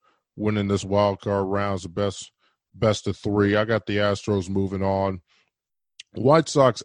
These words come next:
A's. <sighs> Wow, White Sox, A's. I, that's a tough one because the, the A's are just a terrific team, and so are the White Sox com-, coming out and just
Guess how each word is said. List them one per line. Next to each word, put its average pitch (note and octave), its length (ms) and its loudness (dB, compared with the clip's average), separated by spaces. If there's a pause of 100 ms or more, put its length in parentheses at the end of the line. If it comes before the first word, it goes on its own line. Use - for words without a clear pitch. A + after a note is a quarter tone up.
A's. A#2 560 -2 (1600)
<sighs> - 60 -12 (520)
Wow, - 440 -14 (120)
White B2 260 0
Sox, - 360 -6 (140)
A's. F#2 340 -6
I, A#2+ 220 0 (1040)
that's D3+ 180 2
a G#2 80 0
tough A2+ 360 2
one F#2+ 200 -4
because G#2 480 0
the, B2+ 160 -2 (100)
the C#3+ 180 2
A's C#3+ 220 4
are G#2+ 60 0
just F#2 240 -4
a F2+ 80 -16
terrific F#2+ 560 -2
team, F#2 400 -6 (480)
and A2 120 -6
so B2+ 260 4
are - 20 4
the G2+ 80 2
White F#2+ 340 -2
Sox F#2 340 -4
com-, A2 300 -4
coming G#2 300 -2
out G2 260 -2
and F2 220 -12
just F#2+ 380 -8